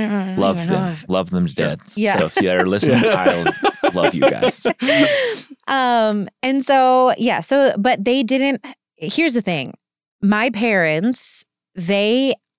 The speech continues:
Speaker 1: uh, are not the type of parents that meddle at all.
Speaker 3: Ooh, that's a lesson for somebody.
Speaker 1: Yeah. And so my dad has called me out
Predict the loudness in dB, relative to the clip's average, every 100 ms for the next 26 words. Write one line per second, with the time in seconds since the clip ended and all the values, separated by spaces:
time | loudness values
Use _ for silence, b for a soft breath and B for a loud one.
0 | _ -4 0 0 -2 -2 -2 0 -2 -4
1 | -4 -4 -4 -6 -4 -4 -4 -2 -4 -4
2 | -4 -4 -6 -10 _ _ _ _ _ _
3 | -4 -2 -4 -6 -8 -14 _ _ _ 0
4 | 4 4 2 0 -2 -2 -2 -2 -4 -8
5 | -10 -8 -8 -4 -2 0 -2 -6 _ _
6 | -4 -2 -2 -2 -2 -2 -2 0 2 2
7 | 2 0 -4 -14 -2 2 2 0 -2 0
8 | 2 2 0 -4 -4 -2 -4 -4 -4 -2
9 | 0 0 2 2 0 -4 -8 -6 -6 -8